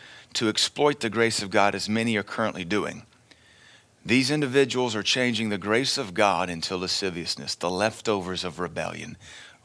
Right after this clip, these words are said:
<laughs> And you'll, you'll see that the, the, what we, what is called the hyper grace message is very popular because folk, Christians are fighting the leftovers of rebellion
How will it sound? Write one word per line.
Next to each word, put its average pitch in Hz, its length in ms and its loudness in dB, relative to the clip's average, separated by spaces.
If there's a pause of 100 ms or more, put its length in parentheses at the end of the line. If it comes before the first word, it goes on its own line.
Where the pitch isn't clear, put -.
<laughs> 95 120 -4 (360)
And 101 200 0
you'll, 104 340 0
you'll 107 160 0
see 127 380 2 (380)
that 104 180 0
the, 113 200 8
the, 104 140 2 (140)
what 110 220 0
we, 120 100 -2
what 113 180 0
is 104 120 0
called 120 280 0
the 107 100 4
hyper 113 380 0
grace 117 380 0
message 92 400 -2
is 87 100 -6
very 113 360 0
popular 101 640 0 (560)
because 113 400 2
folk, - 440 0
Christians 147 480 0
are 107 100 4
fighting 131 600 2
the 107 80 0
leftovers 110 640 2
of 95 160 -6
rebellion 92 580 0